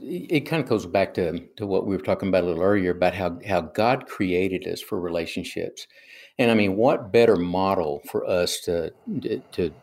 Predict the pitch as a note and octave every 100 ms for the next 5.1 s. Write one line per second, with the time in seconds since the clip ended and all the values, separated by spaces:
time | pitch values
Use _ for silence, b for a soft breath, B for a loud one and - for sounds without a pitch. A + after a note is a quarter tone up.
0 | - F#2 F2 G#2 A2 G#2+ G2 F#2 F2 E2+
1 | F2 G2+ B2 F#2 - F2 E2 - F2 F#2
2 | G#2 G2 E2+ - - A2 G2+ - b b
3 | b b b - A2 G#2 G2 G2 G2+ G2+
4 | - G2 - G2 - B2 A#2+ G2 F#2+ F2+